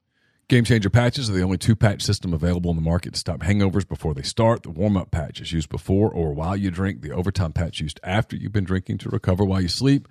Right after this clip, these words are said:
The all-natural ingredients will keep you in the game and ready for your next play. So go to game changer patch dot com, promo code rebel grove twenty at checkout for twenty percent off your purchase.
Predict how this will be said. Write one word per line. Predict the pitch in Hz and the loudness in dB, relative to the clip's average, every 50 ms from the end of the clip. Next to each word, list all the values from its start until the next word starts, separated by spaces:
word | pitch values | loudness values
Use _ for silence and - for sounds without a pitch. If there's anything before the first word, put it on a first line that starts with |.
| _ _ _ _ _ _ _ _ _ | _ _ _ _ _ _ _ _ _
The | - - | -14 -2
all-natural | - 127 143 160 165 156 143 135 - - 113 101 | 2 4 4 4 4 2 2 2 2 0 0 0
ingredients | 104 92 80 90 85 78 80 76 - | 0 0 0 0 0 0 -2 -6 -6
will | - 78 | -8 -10
keep | - - 78 - | -6 -6 -6 -2
you | 82 98 107 | 2 2 4
in | 104 101 | 4 2
the | 98 | 2
game | 85 95 92 90 87 87 87 87 - | 0 0 2 2 2 2 0 0 -2
and | 78 78 78 | -4 -4 -4
ready | 78 78 78 76 | -4 -4 -4 -6
for | 71 - - 71 71 | -8 -8 -8 -8 -6
your | 71 73 82 107 113 117 110 107 | -4 2 4 6 6 6 4 4
next | 98 92 87 76 - - | 2 0 -2 -4 -6 -6
play. | - - 90 90 90 90 | 0 0 2 2 2 -2
So | - - | -4 -6
go | 82 73 | -8 -8
to | 71 73 | -8 -6
game | - 73 73 | -6 -6 -4
changer | - 90 80 76 - | -2 -4 -4 -4 -2
patch | - 92 - - - | -2 -2 -2 -2 -4
dot | 95 85 - | -4 -4 -2
com, | - 123 113 113 113 110 | 0 0 2 2 2 0
promo | 101 - 82 78 80 - | 0 -2 -2 -2 -4 -4
code | - 82 76 | -4 -4 -2
rebel | 76 85 90 85 90 | 0 -2 0 0 -2
grove | 80 82 90 82 76 - | -2 0 -2 -2 -2 -4
twenty | - - - 113 120 127 107 | -4 0 2 2 2 2 2
at | 76 - | 0 0
checkout | - 98 92 - 101 101 - | -2 -2 0 0 -2 -4 -4
for | - - | -6 -8
twenty | - - - 80 90 90 | -6 -4 -2 -2 -2 0
percent | - 123 113 - 87 92 - _ _ _ _ _ _ _ _ _ _ _ _ - | 0 -2 0 0 -2 -2 -2 _ _ _ _ _ _ _ _ _ _ _ _ -4
off | 82 82 87 90 - - _ - | -2 0 0 -2 -4 -6 _ -8
your | - 80 73 76 78 80 - - | -6 -4 -4 -4 -4 -6 -6 0
purchase. | - 127 123 - 80 - - | 0 0 0 0 -4 -8 -8